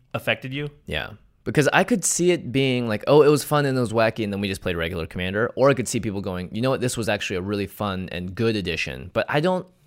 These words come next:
Speaker 2: honestly see it being the case.
Speaker 1: I mean, how do, how do you feel about it so far?
Speaker 2: Uh, so far, I haven't. I mean, all I've done is kinda brew some decks randomly and been like, "Hey, this would be fun to do."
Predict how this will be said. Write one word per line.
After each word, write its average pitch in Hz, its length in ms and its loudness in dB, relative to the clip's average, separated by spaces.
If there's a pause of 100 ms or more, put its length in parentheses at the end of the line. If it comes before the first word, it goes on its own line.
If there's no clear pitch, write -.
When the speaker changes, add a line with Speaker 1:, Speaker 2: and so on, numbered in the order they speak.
Speaker 2:
honestly 143 520 -2
see 123 320 -2
it - 280 -8
being 107 420 0
the - 80 -10 (140)
case. - 720 -12 (400)
Speaker 1:
I 143 40 -2
mean, 147 140 2
how 151 140 6
do, 160 80 -2 (140)
how 143 140 0
do 143 60 -4
you 143 100 -6
feel 123 180 -4
about 104 260 -4
it - 60 -20
so 107 120 -8
far? 101 300 -8 (340)
Speaker 2:
Uh, 120 180 6
so 139 200 2
far, 139 180 8
I 120 100 8
haven't. 107 380 0
I - 80 -2
mean, 120 140 -2
all 113 160 4
I've 120 80 2
done 117 140 2
is 107 120 -2
kinda 110 200 -4
brew 104 200 0
some 104 160 -2
decks 98 280 -2
randomly 90 340 -8
and 85 100 -10
been 92 100 -8
like, 90 140 -6
"Hey, 185 160 0
this 160 160 -2
would 151 80 -4
be 123 60 0
fun 104 260 -2
to 101 100 -6
do." 120 440 0